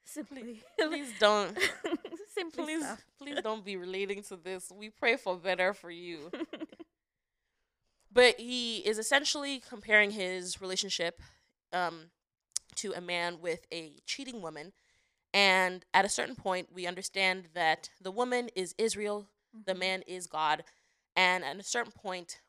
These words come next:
Speaker 2: one of the people that Israel goes to are the Assyrians. And God is like,
Speaker 1: Mm-hmm.
Speaker 2: "Please do not do this. Come back to me and, like,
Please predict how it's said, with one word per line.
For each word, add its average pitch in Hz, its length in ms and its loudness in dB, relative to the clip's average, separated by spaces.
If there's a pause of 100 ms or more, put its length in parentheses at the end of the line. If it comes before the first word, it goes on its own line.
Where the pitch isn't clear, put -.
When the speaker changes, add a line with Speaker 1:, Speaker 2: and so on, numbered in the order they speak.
Speaker 2:
one 220 320 6
of 185 180 0
the 180 380 2 (100)
people 196 360 -8
that 170 260 -2
Israel 190 320 -6
goes 185 340 -10
to 175 280 -14
are 175 180 -4
the 170 160 -16
Assyrians. 95 580 -16
And - 120 -20
God 175 180 -8
is 170 80 -18
like, 156 140 -14
Speaker 1:
Mm-hmm. 208 160 -20
Speaker 2:
"Please 196 360 -18
do 185 140 -20
not 170 300 -8
do 180 160 -16
this. 156 260 -8 (400)
Come 233 240 0
back 190 240 8
to - 120 -8
me 185 500 -10
and, 180 180 -4
like, 165 200 -6